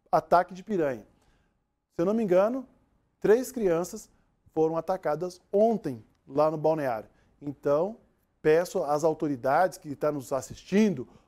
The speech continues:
ou nos ouvindo, pra que tome uma providência, né? Até porque o pessoal vai procurar aí o balneário, ah, né, durante a semana pra se banhar, porque realmente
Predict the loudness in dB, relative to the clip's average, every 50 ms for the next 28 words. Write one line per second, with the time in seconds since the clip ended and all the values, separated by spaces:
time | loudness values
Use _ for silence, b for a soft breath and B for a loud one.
0 | b b 6 6 6 6 4 0 -2 -2 -2 -2 -2 -2 -4 -4 -4 -4 -6 -10
1 | b b b b b b _ -8 -8 -8 -8 -10 _ _ _ -4 0 2 2 2
2 | 0 -2 -2 -4 -4 -4 -4 -4 -4 -4 -4 -4 -6 -2 0 0 0 0 -2 -4
3 | -4 -4 -4 -4 -4 -6 b b b b b b -4 -2 0 0 0 0 0 -2
4 | -4 -2 0 -2 -2 -2 -2 -6 -4 -4 -4 -4 -4 -6 -6 -8 -6 -2 0 2
5 | 2 2 2 2 0 -2 -4 b b b b -12 -6 -4 -4 -2 -2 -4 -2 -2
6 | -2 -2 -4 -6 b b b b b b -4 -2 -2 -2 -2 -4 -4 -6 -6 -6
7 | -8 -8 -8 -6 -6 -6 -6 -8 -8 -8 -10 b b b b b -10 -10 -10 -8
8 | -10 -8 -6 -6 -6 -6 -6 -8 -8 -10 -12 -12 -10 -8 -8 -8 -6 -8 -8 -8
9 | -10 -12 -12 -16 _